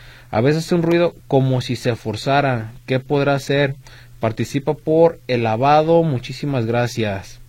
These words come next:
Eh, claro que sí, señor Alberto. Bueno, mire, aquí lo que puede estar ocasionando son dos cosas. O la banda se está patinando, la banda de accesorios,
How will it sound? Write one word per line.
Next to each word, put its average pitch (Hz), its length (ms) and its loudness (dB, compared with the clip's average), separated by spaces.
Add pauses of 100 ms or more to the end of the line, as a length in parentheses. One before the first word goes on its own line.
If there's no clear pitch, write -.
(540)
Eh, 104 200 0
claro 139 280 2
que 143 160 0
sí, 170 160 0
señor 170 240 4
Alberto. 160 380 2
Bueno, 131 240 2
mire, 113 360 0
aquí 127 240 -2
lo 185 140 2
que - 180 -4 (360)
puede 143 260 4
estar 151 280 0
ocasionando 143 1000 -2 (540)
son 139 280 0
dos 147 200 0
cosas. - 560 -8 (420)
O 110 100 6
la 110 160 6
banda 160 300 4
se 120 120 -2
está 139 220 2
patinando, 165 840 4 (720)
la 110 140 0
banda 131 280 4
de 139 60 0
accesorios, 160 840 -2